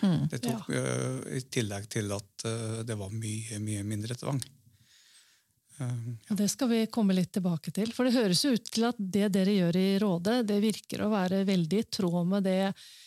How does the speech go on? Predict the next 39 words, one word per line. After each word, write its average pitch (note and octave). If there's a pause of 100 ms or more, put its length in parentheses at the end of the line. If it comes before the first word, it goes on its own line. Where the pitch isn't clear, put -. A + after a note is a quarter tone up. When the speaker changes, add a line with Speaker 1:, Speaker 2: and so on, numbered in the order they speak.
(160)
Speaker 3:
helse- G3
og G3
omsorgsdepartementets F3
demensplan F3+
tjue E3+
tjuefem, F3+
for F#3
eksempel. - (580)
Der A#3+
står F#3
det F#3
blant G#3+
annet F#3
å F#3+
lese G3
at -
mennesker F#3
med F#3
demens F#3+
ikke -
er F#3
noen F#3+
ensartet F#3+
gruppe, A#3 (480)
men G#3
at A3
de G#3 (140)
i A3
likhet F#3+
med G#3+
alle G3
andre F#3
har F3+
forskjellige F#3
behov A#3
og A3
ulike F3
interesser. G#3 (540)
Og, G#3+